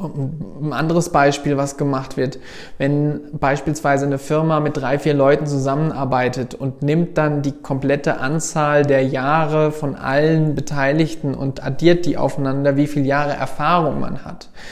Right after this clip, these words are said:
Auch sowas ist durchaus legitim, man kann es dann auch erklären, aber es ist trotzdem was, wo dann immer noch auch funktioniert, also was dann auch Eindruck schafft. Und das ist was, was man definitiv wieder verwenden kann.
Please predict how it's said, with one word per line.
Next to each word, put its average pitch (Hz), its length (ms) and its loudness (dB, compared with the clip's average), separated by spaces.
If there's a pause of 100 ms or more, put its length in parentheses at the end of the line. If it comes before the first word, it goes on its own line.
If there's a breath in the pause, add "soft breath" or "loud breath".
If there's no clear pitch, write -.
(220 loud breath)
Auch 139 140 2
sowas 165 460 6
ist - 320 -4
durchaus 151 560 6
legitim, 143 540 2
man 147 160 2
kann 156 180 0
es 151 140 -2
dann 147 100 -2
auch 139 180 -2
erklären, 170 680 2 (1400 loud breath)
aber 160 220 6
es 165 120 4
ist 151 140 0
trotzdem 175 560 4
was, 160 380 2 (160)
wo 147 240 4
dann 147 180 2
immer 165 260 2
noch 160 420 0 (200)
auch 147 160 0
funktioniert, 160 1000 0
also 143 260 0
was 156 220 0
dann 147 180 0
auch - 280 -2
Eindruck 160 500 0
schafft. - 360 -6
Und 139 100 -6
das 143 140 -4
ist 175 140 -2
was, 170 180 -4
was 156 120 -6
man 151 140 0
definitiv 151 500 0
wieder 151 180 2
verwenden 147 460 -4
kann. - 400 -6